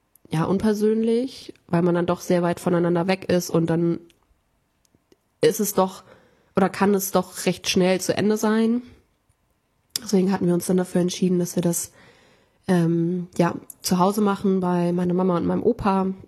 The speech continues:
und, ähm, das fanden wir ganz schön. Ja, aber auch so diese ganzen finalen Sachen durchplanen. Ich hab jetzt ja auch bald meinen Termin bei der,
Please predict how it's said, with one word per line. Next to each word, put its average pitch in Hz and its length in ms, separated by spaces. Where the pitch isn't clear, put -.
und, 170 580
ähm, 175 420
das 175 160
fanden 180 220
wir 175 80
ganz 170 200
schön. 185 420
Ja, 190 160
aber 175 280
auch 180 100
so 196 140
diese 185 180
ganzen 196 380
finalen 185 500
Sachen 190 300
durchplanen. 190 420
Ich - 60
hab 180 100
jetzt 175 160
ja 170 100
auch 165 120
bald 165 180
meinen 160 340
Termin 170 560
bei 170 380
der, 175 340